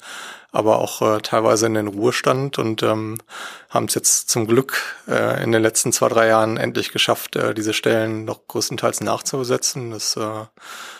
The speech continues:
sehr schön, da tut sich gerade sehr viel und, ähm, ja, für mich ist jetzt ganz aktuell noch neu, seit Oktober halt jetzt die Institutsleitung. Ich mache das jetzt zum ersten Mal. Ähm,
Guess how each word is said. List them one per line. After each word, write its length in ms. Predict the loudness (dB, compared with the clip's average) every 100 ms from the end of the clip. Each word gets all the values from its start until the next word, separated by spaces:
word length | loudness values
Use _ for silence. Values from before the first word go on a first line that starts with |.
| -6
sehr 180 | 2 4
schön, 260 | 4 4
da 80 | 4
tut 240 | 0 -6
sich 160 | -8 -2
gerade 220 | 0 2
sehr 160 | 2 0
viel 400 | 0 2 4 4
und, 340 | 2 -2 -4
ähm, 320 | -4 -4 -10 -16 _ -16 -16 2
ja, 160 | 4 4
für 100 | 2
mich 180 | 2
ist 120 | 2 2
jetzt 180 | 2
ganz 160 | 0 2
aktuell 400 | 0 2 2 4
noch 160 | 2 2
neu, 540 | 4 6 6 4 -2 -4
seit 260 | 2 2
Oktober 440 | 0 0 2 4 2
halt 180 | 2 0
jetzt 180 | -4
die 80 | -4
Institutsleitung. 1000 | -4 -4 -6 -6 0 4 4 2 -2 -4
Ich 120 | -6 -6
mache 140 | -4
das 140 | -2
jetzt 180 | -2 -2
zum 160 | -2 -2
ersten 300 | -2 -2 0
Mal. 400 | 2 2 2 -4 _ -20 -20 -20 -20 -20 _ 0
Ähm, 420 | 2 2 0 -10